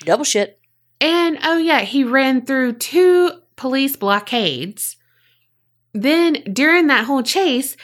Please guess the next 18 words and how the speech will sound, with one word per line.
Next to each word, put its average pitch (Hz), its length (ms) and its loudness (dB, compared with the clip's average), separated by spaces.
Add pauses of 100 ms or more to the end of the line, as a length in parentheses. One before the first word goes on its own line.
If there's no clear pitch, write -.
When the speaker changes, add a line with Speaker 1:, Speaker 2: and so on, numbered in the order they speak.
(260)
Speaker 2:
there 233 160 4
were 208 120 4
shots - 440 2
fired. 175 580 -2
Speaker 1:
Oh, 202 320 4
shit. 139 420 -8 (380)
Speaker 2:
Mm, 320 400 0 (220)
while 320 500 4
there 262 240 2
were 220 420 2
a 208 320 0
group 285 240 -2
of 185 120 -8
kids 226 400 -2
at 202 120 -2
a 170 40 -6
school 190 320 0
crossing. 202 580 -6